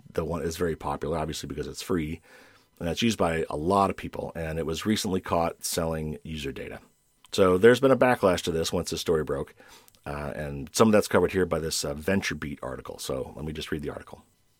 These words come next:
Antivirus software giant Avast has announced that it will wind down one of its subsidiary businesses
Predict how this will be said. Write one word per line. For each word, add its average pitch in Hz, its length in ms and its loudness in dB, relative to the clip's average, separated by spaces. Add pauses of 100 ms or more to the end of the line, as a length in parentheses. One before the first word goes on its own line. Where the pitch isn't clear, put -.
Antivirus 110 540 6
software 92 400 6
giant 80 380 0
Avast 73 540 -4
has 90 140 -4
announced 104 360 2
that 104 100 0
it 95 60 0
will 85 140 0
wind 120 440 4
down 104 320 6
one 95 140 4
of 92 80 2
its 95 120 0
subsidiary 127 680 2
businesses 76 640 -6